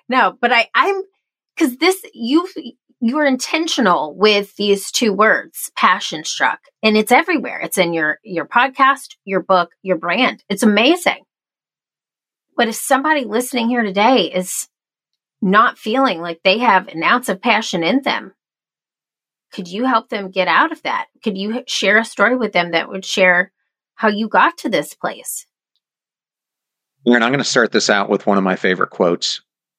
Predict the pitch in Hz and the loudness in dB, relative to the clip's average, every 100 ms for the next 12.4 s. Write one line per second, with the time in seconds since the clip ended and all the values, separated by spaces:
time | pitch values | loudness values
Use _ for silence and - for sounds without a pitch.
0 | _ - 98 95 - - 113 110 - 127 | _ -4 -2 -2 -8 -2 -2 0 -2 2
1 | 110 107 101 101 98 98 95 - 98 - | 4 4 4 2 0 0 0 0 0 2
2 | 104 101 101 92 90 101 95 - 87 - | 0 2 0 0 0 0 0 -2 -6 -2
3 | 92 - 82 - - _ _ _ _ _ | -2 -4 -8 -8 -8 _ _ _ _ _
4 | _ _ _ _ _ _ _ _ _ _ | _ _ _ _ _ _ _ _ _ _
5 | _ _ _ - - 123 107 135 143 131 | _ _ _ -8 -2 2 2 2 2 4
6 | 123 120 - 98 92 92 92 90 98 101 | 4 2 2 4 4 4 2 2 2 2
7 | 107 - 107 - 95 104 123 147 - 98 | 0 0 0 0 0 0 2 0 0 2
8 | 92 90 87 - 101 101 101 95 92 98 | 2 0 -4 -4 2 4 4 2 2 2
9 | 90 - _ _ - - - 92 90 - | 0 -4 _ _ -20 -18 -2 0 0 -2
10 | 85 - 87 80 78 - 76 - _ _ | -2 0 0 2 0 -2 -6 -14 _ _
11 | _ _ _ _ _ _ _ _ 107 101 | _ _ _ _ _ _ _ _ -2 0
12 | 101 98 101 | 0 0 -4